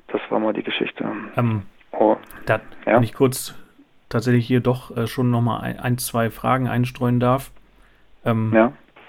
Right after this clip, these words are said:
Speaker 2: es ist jetzt, äh, deutlich geworden, sozusagen, dass ihr die Formen erkennen konntet und auch Lichter
Speaker 1: Genau.
Speaker 2: gesehen habt. Äh,
Speaker 1: Genau.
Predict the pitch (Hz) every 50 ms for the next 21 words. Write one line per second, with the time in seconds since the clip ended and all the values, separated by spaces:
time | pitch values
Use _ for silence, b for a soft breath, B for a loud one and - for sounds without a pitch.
0 | - - - - - - - _ _ _ - _ _ _ - - - - - -
1 | - - - - - - - - - - 131 123 123 120 - 127 110 - - -
2 | - - - - 123 123 120 120 117 131 131 139 127 - 143 127 127 127 127 127
3 | 120 127 127 127 - 131 123 120 117 117 113 - 131 123 117 117 - - 135 135
4 | 147 156 139 120 127 127 113 - - 143 139 135 127 123 127 123 120 127 127 165
5 | 170 - - 127 123 120 127 - - 123 117 113 120 147 - - - 127 120 -
6 | 175 135 107 113 117 120 120 151 185 - - - b b b b b b b b
7 | b b b - - 117 117 123 - - 127 101 95